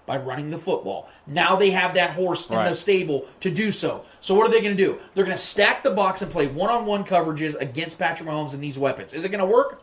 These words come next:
Speaker 1: No. But that's the attack they're gonna do. Now, for the Bills,
Speaker 2: Mm-hmm.
Speaker 1: I think once the Bills see how the Ravens played and how it didn't work and how Patrick Mahomes goes and obliterates the Bal-, Baltimore Ravens in Baltimore this, in a week from now,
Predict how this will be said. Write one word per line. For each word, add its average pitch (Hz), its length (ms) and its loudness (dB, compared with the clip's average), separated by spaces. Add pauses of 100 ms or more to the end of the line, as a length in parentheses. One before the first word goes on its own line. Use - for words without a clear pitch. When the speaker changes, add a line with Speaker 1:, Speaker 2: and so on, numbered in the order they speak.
Speaker 1:
No. - 360 2 (480)
But 180 140 0
that's 202 180 2
the 233 140 0
attack 202 340 0
they're 196 80 0
gonna 208 140 0
do. 233 240 0 (220)
Now, 156 200 -2
for 175 100 -2
the 202 120 2
Bills, - 600 2 (100)
Speaker 2:
Mm-hmm. 110 160 -4
Speaker 1:
I 180 100 6
think 202 180 -2
once 208 160 2
the 196 100 0
Bills 277 380 0
see 214 140 -2
how 180 120 2
the 180 120 0
Ravens 277 400 2
played 165 340 0
and - 100 -6
how 175 160 2
it 151 80 -2
didn't 226 220 -4
work 185 260 0 (160)
and 170 80 -2
how 185 80 0
Patrick 226 380 0
Mahomes 202 280 -2
goes 190 180 4
and 180 100 -4
obliterates 185 580 0
the 165 160 -4
Bal-, 175 280 0
Baltimore 175 340 -2
Ravens 185 260 2
in 202 180 -4
Baltimore 202 460 2
this, 139 220 -8 (260)
in 156 80 -2
a 165 60 -2
week 151 220 0
from 139 180 -4
now, 113 300 -4